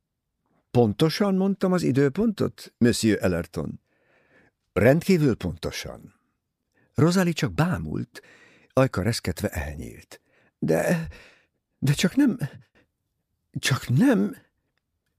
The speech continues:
Nem én öltem meg, mondta gyorsan Tim. Én nem vagyok gyilkos, Rosalie. Csak a féle kis tolvaj, a gyöngysort vittem el. Most legalább tudja. Monsieur Ellerton azt állítja, hogy bement Madame Doyle kabinjába tegnap éjjel, és kicserélte a gyöngysort egy hamisítványra.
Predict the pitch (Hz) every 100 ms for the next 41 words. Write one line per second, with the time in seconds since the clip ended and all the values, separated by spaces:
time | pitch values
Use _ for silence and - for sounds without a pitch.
0 | _ 117 180 151 135 123 - 104 120 104
1 | 98 - _ _ 95 82 87 82 82 -
2 | 82 - 76 - - _ 95 170 220 156
3 | 117 101 127 110 113 - 131 131 107 95
4 | - _ _ - _ _ 339 - - 339
5 | 240 254 170 165 151 - 160 147 117 120
6 | 101 - - 120 190 190 - 143 139 131
7 | 143 - 143 131 95 76 - - - -
8 | - _ _ - - 160 156 175 143 123
9 | 131 110 80 - - _ _ _ _ _
10 | _ _ _ _ - _ _ _ 104 156
11 | 233 269 226 214 214 196 185 - 220 -
12 | 151 127 127 - 160 143 123 233 165 135
13 | - 147 123 110 101 127 117 95 - 113
14 | 101 98 98 87 95 123 101 - 104 120
15 | 165 143 - 254 - 139 139 - 123 107
16 | 95 78 80 135 143 - 139 - 190 120
17 | - - 62 - 53 50 52 50 50